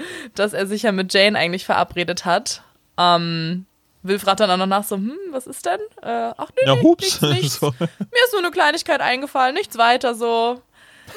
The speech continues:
Speaker 1: Und spätestens dann hätte er sie ja zumindest kurz anrufen können oder ihr eine Nachricht schreiben können, aber auch das passiert irgendwie nicht.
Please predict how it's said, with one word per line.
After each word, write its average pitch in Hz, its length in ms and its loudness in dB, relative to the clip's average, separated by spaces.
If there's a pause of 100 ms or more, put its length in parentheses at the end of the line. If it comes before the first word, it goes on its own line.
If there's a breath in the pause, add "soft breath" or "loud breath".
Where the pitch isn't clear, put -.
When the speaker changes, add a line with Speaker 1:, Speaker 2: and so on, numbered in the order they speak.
(120)
Speaker 1:
Und 220 160 0
spätestens 247 540 -2
dann 226 260 4
hätte 226 240 -2
er 175 180 0
sie 190 120 -8
ja 196 120 2
zumindest 208 380 -4
kurz 202 160 -6
anrufen 180 400 -2
können 180 340 0
oder 175 300 2
ihr 160 60 -4
eine 180 120 -2
Nachricht 185 340 -2
schreiben 151 300 -2
können, 180 300 -2
aber 170 320 2
auch 180 160 0
das 202 200 -4
passiert - 380 -8
irgendwie 156 300 -8
nicht. 165 400 -8